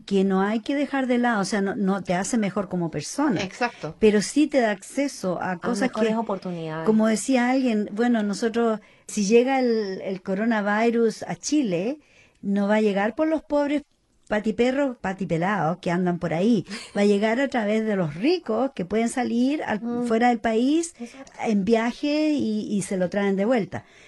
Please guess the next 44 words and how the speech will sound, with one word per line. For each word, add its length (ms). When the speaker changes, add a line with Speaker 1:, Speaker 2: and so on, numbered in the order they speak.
Speaker 1:
¿Me 80
entiende? 280
Entonces, 540
claro, 340
hay 240
un, 380
el 240
dinero 460
es 220
un 440
elemento 1000
que 120
en 100
nuestro 280
país, 520
debido 320
al 80
dinero, 320
es 60
que 80
está 200
la, 220
la 120
escoba, 540
Speaker 2:
Mm. 360
Speaker 1:
¿ya? 200
Speaker 3:
Lamentablemente. 560
Speaker 2:
Desigualdad, 240
Speaker 1:
Lamentablemente. 380
Speaker 2:
es 80
Speaker 1:
La 120
Speaker 2:
la 100
Speaker 1:
desigualdad, 480
Speaker 2:
desigualdad, 200
Speaker 1:
por 120
eso. 160
Speaker 2:
es 60
la 60
Speaker 3:
Eso, 120
la 60
Speaker 2:
desigualdad. 480
Speaker 3:
desigualdad 640
Speaker 1:
Mm. 20
Speaker 3:
es 160